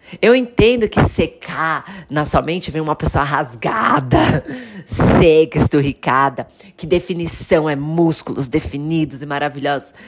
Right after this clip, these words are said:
E emagrecer é só uma pessoa que tá fazendo dieta pra emagrecer. Mas é a mesma coisa. Todos, ambos, é retirar a gordura do seu corpo. É óbvio que quanto mais músculo você tem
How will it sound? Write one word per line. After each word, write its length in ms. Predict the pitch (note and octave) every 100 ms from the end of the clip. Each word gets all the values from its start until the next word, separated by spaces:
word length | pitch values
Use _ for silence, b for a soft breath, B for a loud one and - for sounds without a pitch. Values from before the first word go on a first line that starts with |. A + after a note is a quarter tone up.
| B G3 -
E 80 |
emagrecer 600 | F#3+ G#3 G#3+ G#3+ A3+ -
é 40 | G#3
só 140 | A#3
uma 120 | A3+
pessoa 240 | A3 G#3+ A3
que 60 |
tá 140 | F#3+ G#3
fazendo 300 | G#3 G3+ G3
dieta 200 | G3 F#3
pra 120 | G3+
emagrecer. 600 | F#3+ F#3+ G3 - D3 C3 _ B B B B G3+
Mas 220 | A#3+ B3+
é 80 | C4
a 140 | C4+
mesma 840 | B3+ G#3+ A3+ A#3+ A#3 A3+ G#3+ A3 A3 _
coisa. 600 | - A#3 A3+ G#3 D#3 C3+ - _ _ _
Todos, 540 | B3+ B3 B3+ F3 D#3 D#3+
ambos, 520 | G#3 A3+ F3+ D#3 C#3+
é 220 | F3 G3
retirar 540 | F#3+ F#3 - - D#3+
a 60 | F3
gordura 500 | D#3 D#3 C#3 F3 D#3+
do 120 | -
seu 200 | E3 F3
corpo. 500 | D#3+ E3+ D#3 - - - _ B B B F#3+ -
É 180 | D#3
óbvio 480 | C#3+ F3+ G3+ D#3+ D3+
que 140 | C3+ -
quanto 260 | D#3 D3
mais 460 | D3+ F#3 A3+ C#4 A#3
músculo 480 | A3 F#3 D#3+ - D#3
você 260 | D#3 -
tem 480 | D#3+ F#3+ F#3+ F3+ E3+